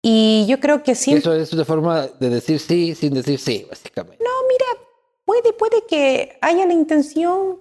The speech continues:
Speaker 1: eh, tiene su derecho de ser candidato a la alcaldía, eh, puede también yo ser candidata y yo creo que la gente sabrá decidir si es que ese es el panorama.
Speaker 2: ¿Te interesa?
Speaker 1: Eh, me interesa seguir en política,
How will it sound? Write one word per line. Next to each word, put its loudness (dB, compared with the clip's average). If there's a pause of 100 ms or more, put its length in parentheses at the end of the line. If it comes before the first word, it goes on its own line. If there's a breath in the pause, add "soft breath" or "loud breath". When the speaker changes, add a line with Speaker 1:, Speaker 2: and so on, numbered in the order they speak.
Speaker 1:
eh, 0
tiene 0
su 0
derecho 0
de 0
ser -2
candidato 0
a 0
la 0
alcaldía, -2 (500)
eh, 0 (680)
puede 2
también 2
yo 2
ser -4
candidata -2
y -4
yo -4
creo 0
que -2
la 0
gente -2
sabrá -2
decidir -4 (160)
si 0
es -4
que -2
ese 0
es -2
el 0
panorama. -4 (720)
Speaker 2:
¿Te 0
interesa? -2 (1120)
Speaker 1:
Eh, 0
me 0
interesa 2
seguir -2
en -2
política, -6